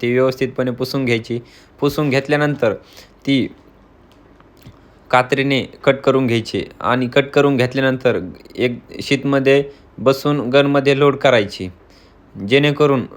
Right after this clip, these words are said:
जे सिमेंट आहे ते शुक्राणू ते वाया जाणार नाही याची खात्री करून घ्यायची.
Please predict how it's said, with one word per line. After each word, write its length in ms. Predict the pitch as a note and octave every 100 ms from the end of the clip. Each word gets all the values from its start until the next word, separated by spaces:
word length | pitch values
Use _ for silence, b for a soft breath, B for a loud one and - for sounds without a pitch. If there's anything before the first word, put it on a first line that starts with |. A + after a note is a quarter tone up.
| - _ - _ _ - _ _ _ _ _ - B1 D2+ G#2
जे 360 | C3+ C#3+ - -
सिमेंट 360 | - C#3 C#3 C3+
आहे 240 | C3 A2+
ते 260 | - - C3
शुक्राणू 560 | - - C#3+ C#3 A#2+ - -
ते 140 | C3
वाया 360 | A#2 C3+ C#3 C#3+
जाणार 320 | C3+ C3+ C3
नाही 340 | C3 C3 A#2+ -
याची 280 | B2 A#2+ C3
खात्री 260 | B2 A#2+ B2
करून 280 | C3 B2+
घ्यायची. 400 | A2 G#2+ - G2